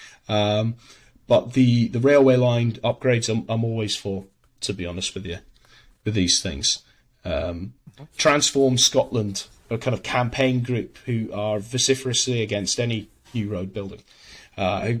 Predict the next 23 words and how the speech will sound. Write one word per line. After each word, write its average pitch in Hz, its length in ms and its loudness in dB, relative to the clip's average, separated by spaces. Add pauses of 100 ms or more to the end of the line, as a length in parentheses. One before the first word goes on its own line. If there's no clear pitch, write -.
who 117 100 2
always 127 400 6
kind 123 180 0
of, 101 240 -6
with 120 160 -2
any 131 200 2
scheme 117 300 -4
that 104 140 -8
comes 107 220 -8
forward, 110 300 -10
they, 110 140 -4
they 113 240 -4
said, 113 320 -4
"Well, 104 260 -6
how, 127 220 -2
how 127 140 -2
better 104 240 -2
could 110 180 -12
this 95 120 -2
cash - 300 -6
be - 80 -8
spent 104 340 -6
elsewhere, 104 460 -6